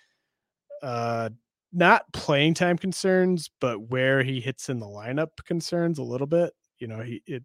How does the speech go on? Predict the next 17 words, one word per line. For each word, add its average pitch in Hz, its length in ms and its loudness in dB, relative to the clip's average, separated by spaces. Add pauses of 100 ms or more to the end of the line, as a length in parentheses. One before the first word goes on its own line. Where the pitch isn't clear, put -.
it 135 200 -10
did 131 220 -2
seem, 131 500 0 (1900)
uh, 113 240 -2
a 131 80 -2
while 151 320 8
ago 156 240 10
that 143 140 6
maybe 135 240 0
he 127 120 0
could 120 140 -6
be 127 220 2
the, 117 300 -2
the 113 80 -10
number 117 200 -6
four 156 320 2
hitter. 156 520 2